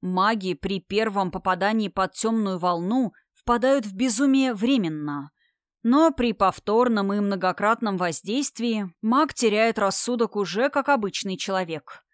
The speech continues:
Медленно, но неотвратимо сходит с ума». Это выяснилось со временем, поэтому раньше маги, впадавшие в безумие или ступор,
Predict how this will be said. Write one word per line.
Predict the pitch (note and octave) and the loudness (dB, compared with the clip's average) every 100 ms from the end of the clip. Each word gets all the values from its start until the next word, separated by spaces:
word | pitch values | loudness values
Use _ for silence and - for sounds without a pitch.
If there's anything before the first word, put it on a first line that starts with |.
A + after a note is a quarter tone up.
| _ _ _ - | _ _ _ -4
Медленно, | G#3 A3 B3+ G#3 F#3+ F#3+ | 0 2 0 0 -2 -2
но | F#3+ G3+ | -2 0
неотвратимо | A3+ A3 G#3+ G#3 G3+ - B3+ A#3 | 0 0 0 -2 -2 0 0 0
сходит | - - A3 A3+ - | -2 -2 -2 -4 -4
с | A#3+ | -2
ума». | G#3+ D#3+ D3 - _ _ _ _ _ _ | -2 -2 -6 -16 _ _ _ _ _ _
Это | A#3 D#4 D4+ C4+ | 0 2 4 4
выяснилось | C#4+ D#4+ - C#4 C4+ - | 2 0 2 2 2 2
со | B3 G3+ | 2 2
временем, | G3+ C#4+ G3+ D#3+ D3+ D3 _ _ - | 2 0 0 -4 -8 -14 _ _ -2
поэтому | G#3+ A3+ C4 F#3+ F3 | 2 2 2 -2 -2
раньше | F3 G3 G3 - F3+ | -2 -2 -2 -2 -2
маги, | F3 G3+ G#3+ G3 | 0 0 0 -4
впадавшие | - F#3+ G3+ - G#3+ F#3+ | -2 0 0 0 -2 -2
в | |
безумие | E3 F#3+ E3 A3+ A#3 G3 | -2 -4 -2 0 2 0
или | A3+ F#3 | -2 -2
ступор, | - - C#4+ A3+ F#3 | -4 -4 -6 -4 -4